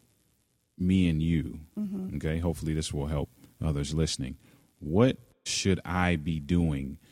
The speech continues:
Speaker 1: during that period of time that you're processing? And let me tell you why I'm asking that, because the mistake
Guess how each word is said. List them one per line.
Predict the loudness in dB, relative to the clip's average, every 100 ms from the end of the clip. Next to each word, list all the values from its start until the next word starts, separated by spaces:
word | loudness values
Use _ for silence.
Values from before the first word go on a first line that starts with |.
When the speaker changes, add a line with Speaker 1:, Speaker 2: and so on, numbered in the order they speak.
| -20 _ -14
Speaker 1:
during | -4 -2 0 0
that | -2 4 8
period | 8 6 -4
of | -4
time | -4 -2
that | -2
you're | -4 -8
processing? | -6 -6 -6 -8 -10 -8
And | -4
let | -2
me | -2
tell | 0 -2
you | 0
why | -2
I'm | -4 -4
asking | -4 -4 -8 -10
that, | -10 -10
because | -8 -6 -6 -6 -12 _ -20 -20 -20 -20 _ _ _ _ _ -8
the | 0 4
mistake | 4 4 4 4 2 -2 -16